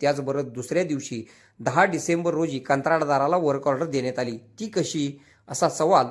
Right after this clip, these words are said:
उपनगराध्यक्ष बदरुद्दीन शिरोळकर यांनी विचारला आहे. नगरपंचायतीचे मुख्याधिकारी हे स्वतःच्या आर्थिक फायद्यासाठी सर्व नियम, अटी, शर्ती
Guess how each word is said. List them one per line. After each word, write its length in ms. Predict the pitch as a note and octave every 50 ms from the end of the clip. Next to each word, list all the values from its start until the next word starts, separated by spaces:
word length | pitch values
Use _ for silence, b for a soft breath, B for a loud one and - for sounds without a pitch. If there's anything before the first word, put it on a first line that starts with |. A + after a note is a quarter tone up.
| - -
उपनगराध्यक्ष 720 | F3 E3+ F3+ E3 D3 C#3+ C3+ C#3+ C#3+ C3+ D3 C#3+ C#3+ -
बदरुद्दीन 500 | F3+ B2 C3+ B2 C3 C#3 C#3+ C#3 D3 D3 C#3+
शिरोळकर 480 | - - D3 F#3 F#3+ D#3 - - B2+ B2 B2 B B B B B B B -
यांनी 340 | C3+ D#3 D3+ C#3 C#3 C#3 C3+
विचारला 460 | C3 B2 - - C3 A#2 B2+ B2+ B2
आहे. 180 | A#2 A2 A2 G#2 - -
नगरपंचायतीचे 760 | - B2 A2+ C3 B2+ - C3+ B2 A2+ C3+ C3+ C#3 B2+ - C#3
मुख्याधिकारी 600 | C3 B2 B2 A2 - - D3 D3+ D3+ D3 D#3 C#3+ D3
हे 200 | C#3 C3+ D3 C#3+
स्वतःच्या 580 | C#3+ C#3+ C3 - - D#3+ D#3+ - D3+ C3 A2+ G#2+ b b b b b _ _ -
आर्थिक 420 | C3+ C#3 C#3 - F#3+ G3+ G3+ -
फायद्यासाठी 560 | - C#3 C#3 C#3 E3 E3 E3+ D#3+ C#3+ - E3+
सर्व 300 | E3 - - D3 D3 D3+
नियम, 420 | D3 C3+ C3+ C3+ D3 D#3 D#3+ E3 -
अटी, 300 | C3+ C3 B2+ - D3+ D3
शर्ती 540 | C#3 - D3 C3 C3 - - D#3 B2+ A2+